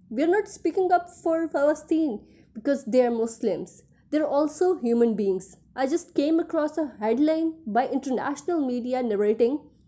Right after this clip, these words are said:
"Palestinian health officials in the Gaza Strip say twenty people, including nine children, have been killed in fighting with Israel." How come these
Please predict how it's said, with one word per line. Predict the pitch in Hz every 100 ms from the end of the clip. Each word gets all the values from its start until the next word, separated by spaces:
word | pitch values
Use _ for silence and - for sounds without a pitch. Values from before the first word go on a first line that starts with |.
| _ _ _
"Palestinian | 269 302 311 330 339 381 415 -
health | 254 294
officials | 285 277 320 320 320 285
in | 254
the | 240
Gaza | 240 254 311
Strip | 302 - 262
say | - 247 202 233 - _ _ _
twenty | 277 285 320
people, | 294 285 294 285 285 -
including | 262 269 285 294 302 233
nine | 180 240 339 330
children, | 277 247 254 254 247
have | 240 254
been | 294 277 262
killed | 240 240
in | 233
fighting | 220 220 226 226 240
with | 196 202 -
Israel." | 208 - 190 - - _ _ - _ _ - _ _ _ _ _ _ _ -
How | 269 320
come | 453 403
these | 320 339